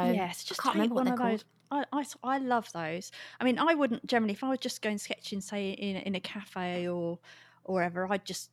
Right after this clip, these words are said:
Speaker 1: normally take a pen, but I did take those with me. And, and because I could sit down, it's much easier if you can obviously sit down and, um, and use those. And remember, you don't even have to add colour on locations. Like you were saying, you can just get the basics down and add that later.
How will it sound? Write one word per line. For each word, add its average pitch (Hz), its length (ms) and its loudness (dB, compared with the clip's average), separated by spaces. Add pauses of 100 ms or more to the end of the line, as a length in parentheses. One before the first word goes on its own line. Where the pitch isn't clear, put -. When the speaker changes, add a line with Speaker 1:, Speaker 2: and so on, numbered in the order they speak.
(100)
Speaker 1:
normally 185 240 0
take - 180 -12
a - 60 -18
pen, 170 440 -2
but - 220 -2
I 196 60 2
did 196 220 2
take - 220 -6
those 180 260 0
with 185 140 -4
me. 185 120 0
And, 180 120 -2
and 214 140 0
because - 300 2
I 220 40 0
could 214 140 -6
sit - 320 -2
down, 190 380 4
it's - 120 -10
much - 220 -4
easier 185 240 -2
if 175 140 -10
you - 40 -20
can 180 120 -10
obviously 170 240 -14
sit - 280 -10
down 165 380 -4 (400)
and, - 300 -8
um, 175 240 -4 (240)
and 185 160 0
use 175 240 2
those. 160 400 -4 (840)
And 339 160 10
remember, 349 320 6
you 277 140 4
don't 320 160 4
even 294 160 2
have 294 200 -4
to - 100 -8
add 233 140 -2 (100)
colour 220 320 0
on 196 100 2
locations. 196 560 2
Like 214 140 0
you 269 160 4
were 254 40 4
saying, 180 440 -2
you 196 100 -2
can 214 140 0
just - 180 -4
get - 180 -4
the 190 100 -10
basics - 500 -2
down 185 260 2
and 185 240 -2
add 202 180 -4
that - 220 -6
later. 196 480 0